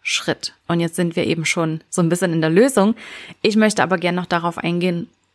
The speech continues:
warum das noch so ist. Also was gibt es noch für Gründe dafür, dass wir uns im Weg stehen?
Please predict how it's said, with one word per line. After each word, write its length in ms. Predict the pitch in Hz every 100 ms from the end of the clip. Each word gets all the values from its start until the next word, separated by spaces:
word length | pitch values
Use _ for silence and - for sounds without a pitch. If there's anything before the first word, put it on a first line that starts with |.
| _
warum 340 | 175 180 196 196
das 160 | 190
noch 180 | 208 220
so 180 | - 165
ist. 320 | - - -
Also 220 | 175 170
was 220 | 180 185
gibt 180 | - 202
es 120 | 180
noch 240 | 196 190 -
für 140 | -
Gründe 360 | 220 - 160 160
dafür, 580 | 156 160 - 175 180 180 _ _ _ _ -
dass 220 | 180 165
wir 100 | 180
uns 180 | 156 165
im 140 | 175
Weg 240 | 175 262 -
stehen? 440 | - 156 143 156